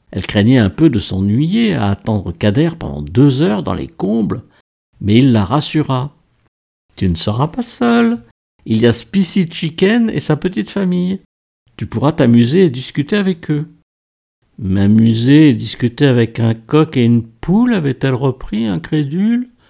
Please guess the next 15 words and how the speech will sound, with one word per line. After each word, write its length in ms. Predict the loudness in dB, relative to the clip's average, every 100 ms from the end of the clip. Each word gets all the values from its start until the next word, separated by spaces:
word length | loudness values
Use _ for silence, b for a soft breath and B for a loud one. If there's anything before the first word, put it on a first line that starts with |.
| b b b b
D'accord, 600 | -8 -4 2 4 4 2
d'accord, 840 | -2 -4 _ -6 0 2 4 4
il 80 | 2
y 80 | 2
a 60 |
longtemps 340 | 2 0 -2 -4
que 160 | -2
j'ai 160 | -2 -2
pas 300 | -6 -4 0
mis 180 | 2 2
les 160 | 0
pieds 240 | -2 -4 -2
dans 160 | 0
votre 240 | -2 -4 -4
usine, 520 | -2 0 0 0